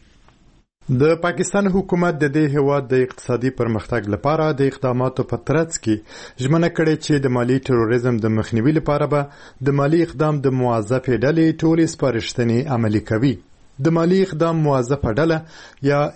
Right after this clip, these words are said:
اف ای ټی اف چې د تروریستي ډلو پر مالي سرچینو څارنه کوي،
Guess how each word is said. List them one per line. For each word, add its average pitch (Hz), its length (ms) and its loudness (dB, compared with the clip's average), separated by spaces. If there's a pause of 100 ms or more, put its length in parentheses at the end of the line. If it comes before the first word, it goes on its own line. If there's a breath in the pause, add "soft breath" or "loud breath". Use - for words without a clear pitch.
(100)
اف 151 200 -2
ای 151 160 2 (220)
ټی 135 120 2 (180)
اف 160 180 -2
چې 156 100 2 (140)
د 143 160 2
تروریستي 123 500 0
ډلو 131 220 2 (160)
پر 120 180 0
مالي 110 300 0
سرچینو 117 500 0 (160)
څارنه 135 400 0
کوي، 104 260 0